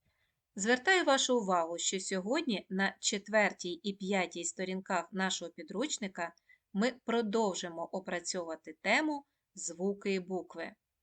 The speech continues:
а також виконаємо словникові вправи.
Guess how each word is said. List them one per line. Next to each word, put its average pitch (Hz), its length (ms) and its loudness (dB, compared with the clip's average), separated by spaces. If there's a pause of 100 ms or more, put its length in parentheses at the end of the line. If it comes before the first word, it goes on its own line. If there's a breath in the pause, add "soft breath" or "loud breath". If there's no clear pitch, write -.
(340)
а 185 120 -4
також 254 600 0
виконаємо 185 680 -4
словникові 170 720 -8
вправи. 180 480 -4